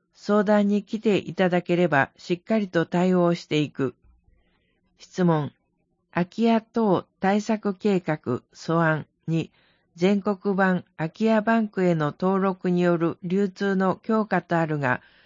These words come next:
民間で対応できない物件については不十分さがある。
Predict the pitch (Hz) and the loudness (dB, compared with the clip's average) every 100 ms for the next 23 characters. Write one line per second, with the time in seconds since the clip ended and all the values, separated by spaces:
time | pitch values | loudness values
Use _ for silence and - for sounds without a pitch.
0 | _ _ - 196 208 220 220 202 214 - | _ _ -2 0 0 0 -2 0 -2 -4
1 | - 190 202 208 208 190 196 214 214 196 | -2 -2 0 0 -2 -2 -4 -4 -2 0
2 | 156 156 - - 175 170 170 175 170 135 | 0 -4 -6 -2 0 0 -2 -2 -2 -2
3 | 127 127 - _ _ - 160 202 208 180 | 0 0 -2 _ _ -6 -2 0 0 0
4 | 196 185 185 170 170 156 165 | -2 -2 -2 -2 0 -2 -6